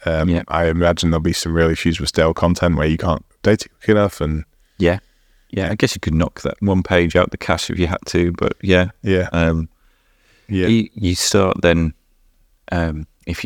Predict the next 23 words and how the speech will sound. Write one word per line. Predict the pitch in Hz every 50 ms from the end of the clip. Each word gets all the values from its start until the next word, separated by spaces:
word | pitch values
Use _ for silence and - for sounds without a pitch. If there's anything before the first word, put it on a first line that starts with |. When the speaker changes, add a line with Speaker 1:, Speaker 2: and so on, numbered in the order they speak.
| - -
Speaker 2:
if | - - -
it's | - - -
just | - - 101 - -
a | 90
layer, | 85 85 85 85 87 85 82 -
a | - -
caching | - - - 98 - - - 90 87
layer | 85 82 82 80
over | 80 80 80 76 78
the | 78 73
top | - - 95 90 - -
of | 82 80
the | 80
framework | - - 82 87 87 82 80 78 - - - -
you're | 92 82
doing, | - 82 78 76 73 73 78 80 - - - _ -
rather | 90 85 80 80 76 73 76
than | 73 80 78
part | 80 - - 82 85 82 - -
of | 82 82 - -
the | -
framework | - - 87 82 78 80 80 80 78 - -
itself, | - - - - 95 90 78 - - - - -